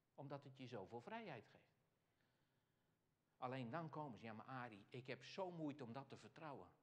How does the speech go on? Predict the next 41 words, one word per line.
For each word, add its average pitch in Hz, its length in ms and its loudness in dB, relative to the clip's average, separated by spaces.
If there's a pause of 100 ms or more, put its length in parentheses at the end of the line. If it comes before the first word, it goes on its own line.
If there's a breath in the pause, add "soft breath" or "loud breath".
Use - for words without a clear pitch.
(140)
Nou, 95 160 -8
daar 87 80 -6
heb 90 100 -6
ik 90 120 -6
diep 101 160 -4
respect 104 420 -8
voor. 151 100 -12
Dan 131 100 -6
zeg 90 100 -6
ik, 85 100 -12
"Dat - 140 -6
is 87 120 -6
ook 117 100 -6
krankzinnig. 123 520 -6 (2750 soft breath)
Dat - 160 -10
gaat - 220 -4
ook 127 100 -6
niet 127 120 -2
één, 123 160 -4
twee, 120 220 -10
drie." 113 220 -12 (1300 loud breath)
Als 147 180 8
u 156 80 6
zo'n 170 240 8
gesprek 208 400 0
trouwens 151 300 4
eens 139 140 2
wil 131 160 4
horen. 175 440 4 (760 soft breath)
Ik - 60 -20
heb 123 120 0
ooit 151 180 6
een 139 80 4
experimentje 131 720 0
gedaan, 139 300 2
niet 160 160 -2
met 143 140 2
een 120 100 4
boek, 165 180 2
maar 147 180 2
met, 139 260 -2